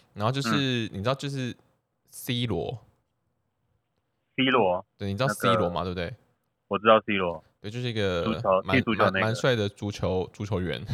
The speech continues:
Speaker 1: <laughs>
Speaker 2: 对，对，对，对，对。
Speaker 1: 然后最近就有一个新闻呢，他是，就是他，呃，足球员在受访的时候，他不是会有一个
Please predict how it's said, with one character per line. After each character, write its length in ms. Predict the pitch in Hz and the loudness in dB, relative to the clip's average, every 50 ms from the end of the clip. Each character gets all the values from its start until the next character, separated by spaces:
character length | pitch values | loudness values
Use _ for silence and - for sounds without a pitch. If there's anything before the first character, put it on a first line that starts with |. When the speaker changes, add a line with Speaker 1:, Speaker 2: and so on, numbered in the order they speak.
| - - 120 101 - | 0 0 0 0 0
Speaker 1:
<laughs> 360 | - 131 - - 165 - _ | -2 -2 0 -2 -4 -4 _
Speaker 2:
对， 100 | _ 123 117 | _ -4 -4
对， 140 | - 107 101 | -2 -6 -4
对， 280 | 107 104 98 98 95 | -2 -2 -2 -2 -6
对， 80 | 92 92 | -6 -8
对。 220 | 92 90 90 87 113 | -8 -8 -8 -6 -2
Speaker 1:
然 100 | 113 127 | 0 0
后 100 | 151 165 | 2 2
最 120 | 175 175 | 0 -2
近 100 | 170 165 | -4 -2
就 80 | 160 147 | 0 2
有 40 | |
一 20 | 120 | 2
个 60 | 117 | 0
新 300 | 117 - 131 127 131 127 | 0 -2 -4 -4 -2 0
闻 200 | 117 98 95 92 | 0 0 0 0
呢， 200 | 90 92 92 92 | 0 -2 0 0
他 140 | 110 120 120 | 0 0 -2
是， 160 | - - - _ _ _ _ _ _ | -2 -6 -16 _ _ _ _ _ _
就 100 | - - | -6 -6
是 540 | 123 - - 123 113 110 110 104 101 95 98 - _ _ _ _ _ _ _ _ _ _ _ _ _ _ _ _ _ _ | -4 -4 -2 -2 0 0 0 0 0 -2 -2 -6 _ _ _ _ _ _ _ _ _ _ _ _ _ _ _ _ _ _
他， 180 | - 160 156 156 - - | 0 2 2 2 2 0
呃， 140 | 120 117 120 | 0 0 2
足 120 | 127 160 | 0 2
球 80 | 165 165 | 0 2
员 40 | 151 | 0
在 60 | 170 | 0
受 180 | 165 - 165 | 2 2 2
访 200 | 135 131 110 98 | 4 4 2 0
的 60 | 95 101 | 0 -2
时 120 | - - | -2 0
候， 60 | 113 | 0
他 80 | 127 120 | 0 0
不 120 | - - | 0 -4
是 220 | 117 120 127 117 113 | -6 -4 -2 -2 0
会 340 | 117 131 117 110 101 92 - | 2 2 2 2 2 0 -4
有 100 | - 78 | -6 -6
一 40 | 92 | -4
个 220 | 92 98 82 76 | -4 -4 -4 -4